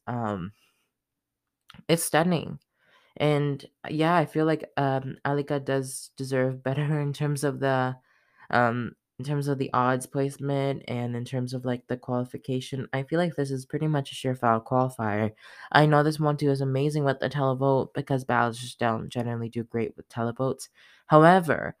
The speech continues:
I do feel that it, uh, will do pretty good with the juries, and I think if it can just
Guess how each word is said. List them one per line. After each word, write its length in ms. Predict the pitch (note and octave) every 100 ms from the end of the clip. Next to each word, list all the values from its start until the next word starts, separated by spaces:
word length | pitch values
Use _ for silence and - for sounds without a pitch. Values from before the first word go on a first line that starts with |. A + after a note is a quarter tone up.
| _ _ -
I 140 | D#3+
do 220 | D#3+ F3
feel 240 | F3+ F3+ D#3+
that 260 | D#3 -
it, 160 | - D3 - -
uh, 280 | C#3 C3+ B2+
will 340 | C3 D3+ D#3 D#3+
do 320 | D3+ D3+ C#3+
pretty 280 | C3 D3+ C#3
good 360 | C3+ C#3 C3+ B2+
with 240 | B2+ B2
the 60 | B2+
juries, 580 | B2 C3 B2+ C2 B1+ -
and 320 | C3+ C3+ C3+
I 100 | C3+
think 240 | C3 D3 -
if 180 | C#3+ -
it 120 | C3+
can 140 | - C3+
just 260 | C#3 -